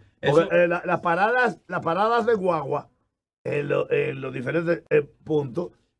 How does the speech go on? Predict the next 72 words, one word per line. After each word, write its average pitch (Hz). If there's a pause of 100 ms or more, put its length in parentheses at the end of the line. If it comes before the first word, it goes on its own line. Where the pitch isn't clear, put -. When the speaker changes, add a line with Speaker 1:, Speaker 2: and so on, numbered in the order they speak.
(120)
Speaker 1:
ahí 170
hay 185
hasta 180
pantallas, 143
Speaker 2:
Sí, -
sí, -
Speaker 1:
pantallas, 196
Speaker 2:
sí. 175
Speaker 1:
eh, 175
donde 151
hay 160
publicidad 185
constante 180 (240)
y 143
eso 160
es 185
un 175
dinero 170
constante. 156
Yo, 156
¿quién 190
maneja 196
eso 226
en 185
la 190
Speaker 2:
Bueno, 233
Speaker 1:
onza? 165
Speaker 2:
cada, -
cada 170
de-, 170
cada 156
institución 151
tiene 160
un 143
departamento 131
de 117
relaciones 117
públicas 117
y -
de 117
publicidad. 113
Me 151
Speaker 1:
Sí, 165
pero 156
Speaker 2:
imagino 135
que -
Speaker 1:
espera, 147
Speaker 2:
lo, -
Speaker 1:
sí, 165
pero 160
Speaker 2:
lo 135
manejará 156
Speaker 1:
espérate, 151
que 170
eso 170
es 196
un 196
Speaker 2:
internamente. 202
Speaker 1:
negocio 208
apa-, 156
Speaker 2:
Ahora, 165
Speaker 1:
eh, -
Speaker 2:
sería 165
importante 175
investigar 160
Speaker 1:
tú 185
Speaker 2:
eso. 226
Speaker 1:
estás 247
hablando 233
de 214
un 240
negocio 196